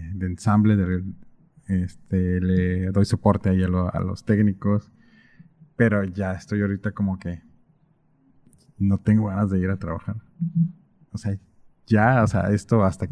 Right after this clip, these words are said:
hasta aquí llegó. O sea, ya no siento que estoy aprendiendo más.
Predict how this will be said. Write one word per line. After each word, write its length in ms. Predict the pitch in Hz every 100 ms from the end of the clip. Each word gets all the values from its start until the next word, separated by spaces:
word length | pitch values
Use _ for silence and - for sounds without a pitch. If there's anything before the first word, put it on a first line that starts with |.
| - -
hasta 200 | 98 -
aquí 280 | 95 - 104
llegó. 580 | 107 95 104 117 95 -
O 60 | -
sea, 160 | - 92 95
ya 260 | 107 107
no 320 | 110 117 117
siento 500 | 107 113 104 101 101
que 240 | - 98 101 _ _ _ _
estoy 640 | 95 - - 98 98 95 - _ _
aprendiendo 840 | 104 - 98 95 95 101 101 101
más. 440 | 98 101 113 -